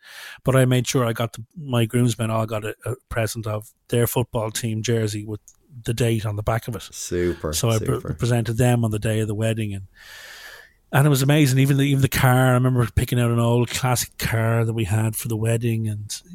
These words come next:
Speaker 1: yeah, no, I was heavily involved in, in, in the planning of it and the
Speaker 2: Yeah,
Speaker 1: detail
Speaker 2: that's
Speaker 1: of
Speaker 2: great.
Speaker 1: it.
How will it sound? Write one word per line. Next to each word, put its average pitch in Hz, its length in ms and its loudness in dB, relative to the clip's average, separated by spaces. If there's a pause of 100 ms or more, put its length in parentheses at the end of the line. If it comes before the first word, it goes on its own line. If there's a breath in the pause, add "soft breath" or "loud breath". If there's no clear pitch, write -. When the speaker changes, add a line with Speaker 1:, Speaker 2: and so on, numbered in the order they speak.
(100)
Speaker 1:
yeah, 147 300 4
no, 135 200 4
I 131 80 6
was 135 160 4
heavily 147 400 4
involved 120 400 4
in, 117 140 0
in, 110 260 -4
in 113 120 -6
the 110 60 -2
planning 113 360 -2
of 107 120 -2
it 107 120 -10
and 104 120 -8
the 113 100 -8
Speaker 2:
Yeah, 110 120 -4
Speaker 1:
detail 107 200 -4
Speaker 2:
that's 104 100 -6
Speaker 1:
of 107 80 -8
Speaker 2:
great. 104 180 -2
Speaker 1:
it. - 160 -10